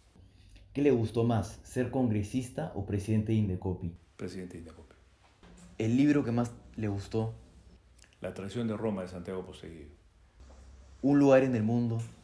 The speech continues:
Speaker 2: Un lugar en el mundo, eh, Máncora.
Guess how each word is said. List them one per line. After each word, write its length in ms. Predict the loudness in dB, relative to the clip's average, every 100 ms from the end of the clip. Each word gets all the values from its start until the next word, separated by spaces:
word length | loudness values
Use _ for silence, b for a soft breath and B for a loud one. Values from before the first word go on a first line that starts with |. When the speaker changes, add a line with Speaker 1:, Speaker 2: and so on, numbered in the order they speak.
| -20 -20 _ _ _ -20 -20 -20 -20 -20 -20 -20 -20 -18 -18 -18 -14 -8
Speaker 2:
Un 140 | -4
lugar 220 | -2 -2
en 80 | -2
el 80 | -4
mundo, 500 | -4 -4 -6 -8 -16 _ _ -10
eh, 800 | -8 -8 -10 -12 -12 -14 -16 -20 _ _ _ _
Máncora. 320 | -8 -8 -12